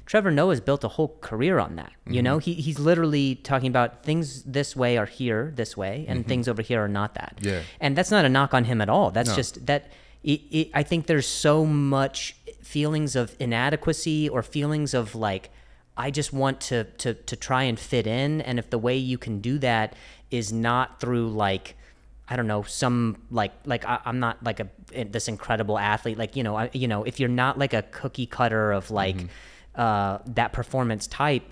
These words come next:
Speaker 1: you s-, but still somehow have that, that, that, that perspective and that competitive nature to you. I think, um, I think that, like, that, that that's, humor's, like, kind of an obvious sort of, uh,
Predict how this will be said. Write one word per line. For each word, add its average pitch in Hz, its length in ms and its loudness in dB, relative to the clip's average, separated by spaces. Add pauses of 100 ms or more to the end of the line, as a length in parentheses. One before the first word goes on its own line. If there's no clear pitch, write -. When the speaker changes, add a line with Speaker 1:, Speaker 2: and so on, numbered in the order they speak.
Speaker 1:
you 120 240 -6
s-, - 160 -8
but - 240 -4
still 143 320 2
somehow 120 500 0
have 117 400 -2
that, 104 320 -2 (480)
that, 107 320 -2 (140)
that, 104 420 -6 (260)
that 113 340 -8
perspective 131 920 0
and 113 260 0
that 104 260 -2
competitive 117 680 -4
nature 110 360 -2
to - 200 -6
you. 156 400 0 (340)
I 120 80 2
think, 135 460 -2
um, 117 460 2 (440)
I 123 40 -6
think 180 180 0
that, 156 220 0
like, 135 280 -2 (120)
that, 123 340 -4
that 123 120 -2
that's, - 360 -2 (320)
humor's, 139 680 0
like, 120 140 -2
kind 135 160 -2
of 110 80 -4
an 104 80 -2
obvious 117 460 2
sort 101 340 -2
of, 95 240 -6
uh, 92 280 0